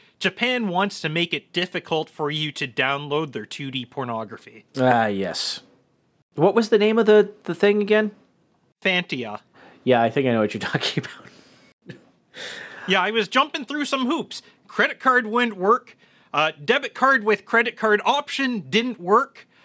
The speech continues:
Speaker 1: Had to go to a total different site, Tokyo Otaku Mode or something, to buy the, to buy these special digital coins that I could then load into Fantia to, uh,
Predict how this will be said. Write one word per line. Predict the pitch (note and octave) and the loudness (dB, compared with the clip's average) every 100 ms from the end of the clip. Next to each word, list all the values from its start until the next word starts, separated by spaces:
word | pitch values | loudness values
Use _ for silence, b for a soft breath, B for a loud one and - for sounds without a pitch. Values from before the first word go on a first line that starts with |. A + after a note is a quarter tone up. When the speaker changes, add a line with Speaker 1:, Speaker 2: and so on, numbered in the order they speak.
| b b | b b
Speaker 1:
Had | G3+ A3 | -2 -2
to | G#3 | -2
go | G#3 A3 | 0 0
to | G#3+ | 0
a | D3+ | -6
total | - B3 D4+ C4 | -2 -2 -2 -2
different | C4+ D4+ A#3 G#3+ | -2 -2 -4 0
site, | G3+ G3 - | 0 0 -2
Tokyo | G3+ A#3+ - A3+ A3 G#3+ G#3 G3 F#3+ - _ _ | -2 -2 -2 0 2 4 4 2 0 -8 _ _
Otaku | E3 E3 - F3 F#3 G#3+ G3+ | -6 -4 -2 -2 -2 -4 -6
Mode | F#3 F#3 F#3+ | -2 -2 -2
or | F3 | -6
something, | D3 F#3 F#3+ - D#3+ D3 E3 b b b b | -8 -8 -8 -8 -8 -8 -12 b b b b
to | - | -2
buy | F3+ F#3+ G#3+ A#3 | 0 4 4 2
the, | G3+ G#3+ G#3 G#3 | 0 0 2 0
to | D3+ F3+ | -2 0
buy | F#3+ A#3+ | 2 0
these | G3+ F#3 D#3+ b b | -2 -8 -10 b b
special | - - B3+ A#3+ A3 | -12 -4 -4 -2 -6
digital | C#3+ A#2+ D4+ B3 C#4 B3+ | -6 -6 -4 -4 -8 -10
coins | - D#4 A3+ F3 E3 | -8 -4 -2 -2 -6
that | - F3 | -4 0
I | F3+ | 0
could | E3+ F3 D#3+ | -2 -8 -4
then | G#3 G3+ G3+ G3 b b | 0 0 0 -6 b b
load | C#3 B2+ E3+ C#4+ C4+ A3 | -10 -2 2 2 0 -6
into | B3 D#4+ C4 | -6 -4 -2
Fantia | A3 - F3 D3 C3 D3 B2+ A#2+ - b b b - | -2 0 0 0 -4 -6 -4 -4 -6 b b b -16
to, | - G3 G3 F#3 F3+ F3 E3+ D#3+ | -4 0 2 0 0 -2 -2 0
uh, | D#3 D3 C#3+ | 4 4 2